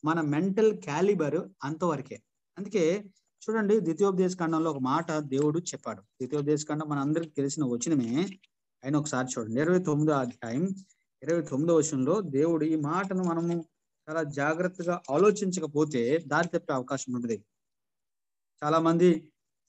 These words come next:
కొన్ని సంగతులు వాళ్ళకి అర్థం కాక దైవ గ్రంథం తప్పనుకుని, దేవుడు తప్పనుకుని వెళ్ళిపోయేవారు కూడా ఉన్నారు. కానీ దేవుడు ఏం చెప్పాడు? ఇరవై తొమ్మిది, ఇరవై తొమ్మిదిలో చెప్పాడు, "రహస్యములు మన దేవుడైన యెహోవాకు చెందును."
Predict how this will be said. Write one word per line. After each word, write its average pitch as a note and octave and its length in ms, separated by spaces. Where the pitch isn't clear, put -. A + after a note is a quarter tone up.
కొన్ని F3 200
సంగతులు F#3+ 440
వాళ్ళకి D3 260
అర్థం D3+ 320
కాక G3+ 560
దైవ D3+ 260
గ్రంథం F#3 380
తప్పనుకుని, F3 680
దేవుడు F3+ 380
తప్పనుకుని E3+ 540
వెళ్ళిపోయేవారు F#3 460
కూడా F3+ 160
ఉన్నారు. B2+ 360
కానీ D3 140
దేవుడు E3+ 320
ఏం F#3 120
చెప్పాడు? D#3+ 580
ఇరవై C#3+ 180
తొమ్మిది, E3+ 400
ఇరవై D#3+ 180
తొమ్మిదిలో D#3 320
చెప్పాడు, C3+ 520
"రహస్యములు G#3 680
మన F3+ 200
దేవుడైన F3 500
యెహోవాకు E3+ 600
చెందును." C3 720